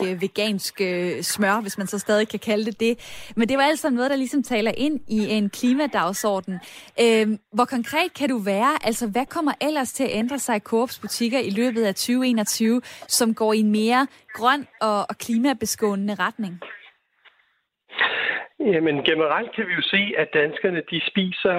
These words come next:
Speaker 2: øh, lidt, øh, lidt lettere mad, lidt grønnere mad. Øh, vi spiser lidt mindre, øh, oksekød og lidt mindre svinekød. Til gengæld spiser vi lidt mere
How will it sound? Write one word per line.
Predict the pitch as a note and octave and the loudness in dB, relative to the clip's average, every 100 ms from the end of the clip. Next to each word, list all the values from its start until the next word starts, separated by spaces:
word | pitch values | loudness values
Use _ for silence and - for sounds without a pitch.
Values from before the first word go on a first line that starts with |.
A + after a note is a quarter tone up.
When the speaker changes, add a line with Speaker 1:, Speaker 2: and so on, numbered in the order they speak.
| E3+ | 2
Speaker 2:
øh, | D3 C3 B2 A2+ - - _ _ E3+ | 4 4 4 2 -4 -20 _ _ -2
lidt, | E3 D#3+ - - - - | 2 0 -2 -18 -14 -2
øh, | F3 D3+ C3 C3 | 2 4 2 -2
lidt | F#3+ E3 | -6 -2
lettere | D3+ F3+ C4+ G#3+ | 2 2 2 0
mad, | D#3+ C#3 E3+ - - | 0 0 0 -4 -4
lidt | D#3+ | -4
grønnere | - C3 E3+ F#3 | 0 0 0 -2
mad. | D3 A2 B2 _ - - - - - - | -2 -4 -8 _ -16 -10 -8 -6 -2 2
Øh, | D3+ C#3 C3+ C3+ C3 - - _ _ - - - - F#3 | 4 6 6 4 2 -2 -14 _ _ -20 -20 -20 -10 0
vi | D#3 | 2
spiser | - D#3+ F3 D3 C#3+ C#3+ | 2 2 4 4 4 0
lidt | A#3+ | -2
mindre, | G3 F3+ A3+ A3 E3 B2+ | 2 2 4 2 2 0
øh, | A2 - | -2 -2
oksekød | A#2 D3 - A#3+ - G3+ F3+ | -2 -2 -2 -4 0 2 4
og | E3+ | 2
lidt | B2 A#2+ | 0 -2
mindre | B2+ B2+ C3+ A#2 | -2 -2 2 0
svinekød. | - - D#3 A3+ C4 - F3 E3+ | 0 -2 0 2 0 2 0 2
Til | D#3+ | 0
gengæld | E3+ D#3+ | 2 0
spiser | - D#3+ E3 | -2 -2 0
vi | D3 | 0
lidt | C#3 C#3 | 0 2
mere | C3+ | 0